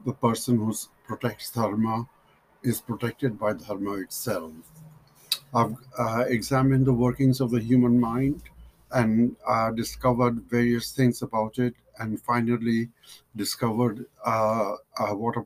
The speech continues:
Purna Avatar is. Purna Avatar is someone who, uh, is, uh, has attained a self status of the mind, uh,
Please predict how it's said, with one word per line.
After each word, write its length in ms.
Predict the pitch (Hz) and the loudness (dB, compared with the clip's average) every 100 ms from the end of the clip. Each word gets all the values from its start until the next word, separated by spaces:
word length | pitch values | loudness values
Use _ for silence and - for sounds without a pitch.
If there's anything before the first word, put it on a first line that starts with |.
| - | -4
Purna 420 | 117 107 117 104 | -4 0 0 0
Avatar 480 | 98 107 104 107 113 | -4 -6 -4 -2 0
is. 440 | 120 92 85 - - _ _ _ _ | -2 -4 -6 -12 -16 _ _ _ _
Purna 320 | 110 107 127 120 | -6 0 4 2
Avatar 340 | 120 123 123 | 0 -4 -2
is 120 | 120 | -2
someone 500 | - 123 117 113 120 104 | -2 0 0 0 -2 -2
who, 220 | 117 110 - - | -4 -4 -12 -6
uh, 220 | 110 104 107 - | -2 -2 -4 -6
is, 400 | 120 98 - 120 107 107 | -4 -4 -6 -10 -16 -12
uh, 260 | 104 117 90 | -6 -4 -4
has 200 | 104 101 | -6 -6
attained 380 | 107 123 127 117 | -8 2 2 2
a 80 | 110 | -2
self 400 | - 135 143 131 - _ _ _ | -2 0 0 -2 -12 _ _ _
status 840 | - - 117 98 101 95 92 - - _ _ _ _ - | -14 -2 -2 -2 -4 -8 -6 -10 -10 _ _ _ _ -8
of 140 | 113 - | -8 -2
the 100 | 110 | 0
mind, 680 | 104 104 110 123 131 117 - - | 0 -2 4 6 6 4 -6 -4
uh, 560 | 117 107 107 107 110 | -2 2 2 2 2